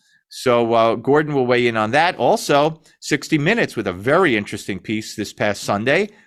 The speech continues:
on C B S, uh, talking about the, uh, the high,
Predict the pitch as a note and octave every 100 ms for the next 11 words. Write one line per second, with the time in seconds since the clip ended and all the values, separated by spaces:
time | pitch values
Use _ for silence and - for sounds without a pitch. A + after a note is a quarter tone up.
0 | _ G#2+ G#2+ - A2 G#2+ G2 C3 G3 -
1 | - _ _ _ - A#2+ A#2+ C#3 C#3 C#3+
2 | C3+ B2 B2+ C3 B2 A#2+ A#2 A2+ A2 G#2
3 | G2 G#2+ G#2+ E2+ - - C3+ F3 G#3+ G2+
4 | D2